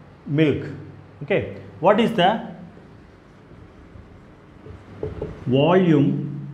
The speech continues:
in meter cube?" அப்படின்னு கேட்குறான். "What is the volume in meter cube?" இப்போ இங்க என்ன இது? two liters to என்ன பண்ணும்? Conversion. two liters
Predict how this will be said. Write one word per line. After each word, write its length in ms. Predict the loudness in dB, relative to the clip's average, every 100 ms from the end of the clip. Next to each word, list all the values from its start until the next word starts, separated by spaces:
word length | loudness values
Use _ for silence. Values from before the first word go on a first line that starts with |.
| -16 -20 -20 -20 -20 -20 -20 -20 -20 -20 -14 -6 -2
in 80 | -2 -4 -6 -4
meter 320 | -2 0 0 -2 -2
cube?" 200 | -2 -2 -6 -4
அப்படின்னு 260 | 0 2 2
கேட்குறான். 260 | -2 -4 -6 -4
"What 100 | -2
is 60 | 0
the 60 | 2
volume 280 | 2 4 4 4
in 60 | 2 -2 -8 -4 2
meter 160 | 4 4
cube?" 140 | 2 2
இப்போ 120 | 2
இங்க 100 | 6 6
என்ன 100 | 6 4 2 4
இது? 120 | 4 4 -2 -14 -18 -2 2
two 180 | 4 4
liters 340 | 4 4 2 2 -4 -2
to 80 | -2 -4 -8 -16 -20 -20 -20 -16 -6
என்ன 100 | -2
பண்ணும்? 220 | 0 0 2
Conversion. 380 | 0 0 -2 -2
two 80 | -2
liters 300 | 0 0